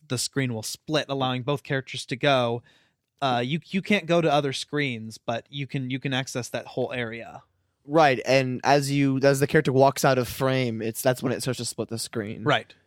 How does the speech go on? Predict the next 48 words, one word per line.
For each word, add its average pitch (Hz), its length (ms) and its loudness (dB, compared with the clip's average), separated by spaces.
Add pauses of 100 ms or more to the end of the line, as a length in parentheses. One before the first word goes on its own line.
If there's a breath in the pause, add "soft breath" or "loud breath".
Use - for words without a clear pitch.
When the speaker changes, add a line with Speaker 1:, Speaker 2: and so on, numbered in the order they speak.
(140)
Speaker 2:
Y-, 127 80 4
you 131 120 4
know, 131 100 4
when 139 160 4
you 139 60 4
start 139 160 4
to 143 80 4
walk 135 220 6
out 139 120 8
of 127 80 4
frame 135 300 2
into 131 160 2
a 123 60 2
different 120 300 0
direction, 120 640 0 (340 soft breath)
you, 127 360 2
it, 123 240 2
it, 127 300 0 (100)
you 139 140 0
start 135 240 2
to 127 80 -4
take 135 180 2
control 123 400 2
of 123 60 0
your 120 140 0
camera, 113 400 -2
and 113 120 -2
it 107 100 -4
splits 127 260 2
the 123 80 -2
screen. 113 360 -4
And 117 300 0
as 147 280 2
you 165 100 2
move 147 240 2
along, 131 520 2
you 120 80 -6
can 127 160 -4
tell, 143 360 -2
actually, 117 600 -4 (300 loud breath)
'cause, 120 460 0 (420)
because 156 280 4
of 190 80 4
the 170 140 4
angle 139 300 2
that 147 100 2
it's 139 220 -2
at, 120 280 2